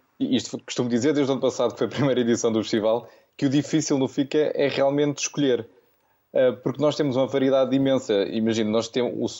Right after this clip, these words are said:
tivemos um sucesso fantástico ano passado com maquetes de dinossauro em tamanho real, por exemplo.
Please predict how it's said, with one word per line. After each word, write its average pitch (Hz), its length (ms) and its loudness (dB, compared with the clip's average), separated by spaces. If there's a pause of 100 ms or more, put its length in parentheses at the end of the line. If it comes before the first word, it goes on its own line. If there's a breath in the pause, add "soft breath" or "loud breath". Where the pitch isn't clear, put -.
(120)
tivemos 123 300 0
um 123 80 0
sucesso 120 300 -2
fantástico 120 440 -2
ano 113 80 -2
passado 120 400 -2
com 117 160 -2
maquetes 117 480 -2
de 110 60 -6
dinossauro 113 500 0
em 110 60 -2
tamanho 107 280 0
real, 127 400 0 (320 loud breath)
por 107 100 -4
exemplo. 110 480 0